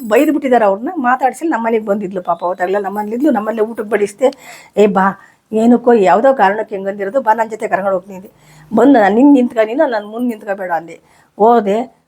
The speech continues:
ಹೋಗ್ಲು ಮಗ ನೋಡಿ, "ಇವಳು ಇನ್ನು ಯಾಕೆ ಇಲ್ಲೇ ಇದ್ದಾಳೆ ಕಣೆ, ಹೋಗತ್ಲಾಗೆ ಡೇರಿ ಕಡೆಗೆ" ಅಂತ ಬೈದ್ರು ಅವಳನ್ನ. ಆದ್ರೂ ನಾನೇನ್ ಮಾಡ್ದೆ, ಹೋಗಿ ಇನ್ನೊಬ್ರು ಮನೇಲಿ, ಆ, ಅವತ್ತು ಪೂಜೆ ಇಡ್ಸಿದ್ರು ಕಣಪ್ಪ ಅವತ್ತು. ಯಾಕಂದ್ರೆ ಅದು ನಲವತ್ತೆಂಟು ಜನ ಪೂಜೆ ಹಿಡ್ದಿದ್ರು ಅವ್ರು, ಅವ್ರು ದೇವಸ್ಥಾನದ ಪೂಜೆ ಅಂತ.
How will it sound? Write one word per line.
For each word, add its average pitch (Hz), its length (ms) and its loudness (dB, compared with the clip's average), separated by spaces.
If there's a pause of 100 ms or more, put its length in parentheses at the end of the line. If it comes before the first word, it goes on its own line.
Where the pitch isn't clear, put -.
(140)
ಹೋಗ್ಲು 277 480 2
ಮಗ 233 260 0
ನೋಡಿ, 285 220 2
"ಇವಳು 240 400 0
ಇನ್ನು 330 180 4
ಯಾಕೆ 311 240 2
ಇಲ್ಲೇ 302 120 2
ಇದ್ದಾಳೆ 285 220 2
ಕಣೆ, 240 180 -4
ಹೋಗತ್ಲಾಗೆ 294 640 2
ಡೇರಿ 285 220 4
ಕಡೆಗೆ" 262 300 -2 (800)
ಅಂತ 247 160 -10
ಬೈದ್ರು 220 460 2
ಅವಳನ್ನ. 175 340 -2 (480)
ಆದ್ರೂ 339 360 4
ನಾನೇನ್ 262 440 4
ಮಾಡ್ದೆ, 247 280 -2
ಹೋಗಿ 240 420 2
ಇನ್ನೊಬ್ರು 285 520 2
ಮನೇಲಿ, 247 580 0 (420)
ಆ, 220 120 2 (180)
ಅವತ್ತು 220 420 4
ಪೂಜೆ 311 320 4
ಇಡ್ಸಿದ್ರು 277 420 -2
ಕಣಪ್ಪ 240 260 -8
ಅವತ್ತು. 247 240 -12
ಯಾಕಂದ್ರೆ - 520 0
ಅದು 262 100 0
ನಲವತ್ತೆಂಟು 240 460 2
ಜನ 269 120 2
ಪೂಜೆ 254 280 2
ಹಿಡ್ದಿದ್ರು 220 360 0
ಅವ್ರು, 185 160 -6
ಅವ್ರು 208 220 -8
ದೇವಸ್ಥಾನದ 240 360 2 (100)
ಪೂಜೆ 202 240 2
ಅಂತ. 170 200 -8